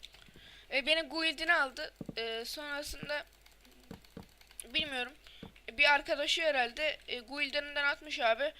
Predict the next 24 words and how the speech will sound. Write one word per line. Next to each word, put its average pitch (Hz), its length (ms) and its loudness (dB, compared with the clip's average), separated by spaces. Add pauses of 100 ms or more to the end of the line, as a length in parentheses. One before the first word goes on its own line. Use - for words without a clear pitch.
(320)
Ne 277 80 -8
güzel 277 300 0
ben 277 200 2
video 269 180 -8
konusu 285 400 -10
bulurdum 220 340 -6
arkadaşlar. 226 460 -2
Moderatörlerle 254 960 -2
guild 254 360 -8
falan 254 280 0
yapardık. 214 600 -6 (440)
E, 233 160 -8
moderatörlerle 247 840 -6
guild'de 247 580 -6
aşırı 247 320 -4
eğlenceli 240 400 -4
şeyler 240 400 -4
falan 240 240 -2
yapardık. 226 480 -4 (360)
Onlara 277 280 0
YouTube 277 260 -2
kanalımı 269 500 -6
belirtirdim 220 540 -6
arkadaşlar. 226 500 -6